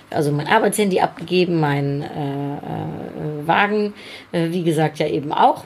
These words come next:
stand also auf einmal relativ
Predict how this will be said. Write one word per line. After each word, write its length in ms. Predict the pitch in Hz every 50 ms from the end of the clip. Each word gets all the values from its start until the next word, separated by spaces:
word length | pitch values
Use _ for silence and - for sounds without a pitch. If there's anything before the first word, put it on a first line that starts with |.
| - - -
stand 380 | - - - 208 214 208 -
also 180 | 165 170 156 160
auf 180 | - 151 - - -
einmal 440 | 180 208 226 226 202 180 180 175 180 175 - - - - - -
relativ 960 | 240 262 254 247 240 247 - - - 220 220 220 220 220 208 - - -